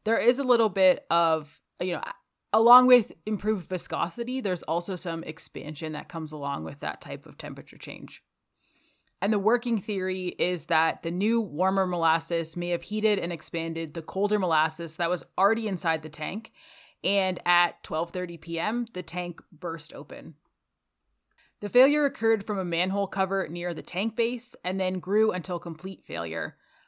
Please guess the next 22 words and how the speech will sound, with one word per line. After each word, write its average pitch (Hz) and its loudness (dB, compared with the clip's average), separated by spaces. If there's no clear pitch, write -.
I 214 4
don't 254 8
know 262 4
for 254 2
sure, 226 2
but 208 4
I'm 190 0
assuming 220 0
this 190 -2
manhole 180 -2
cover, 170 -4
uh, 165 -4
near 180 -4
the 170 -6
base 175 -4
of 196 -12
the 208 0
tank 202 -4
obviously 202 0
is 175 -2
in 185 -2
a 175 -4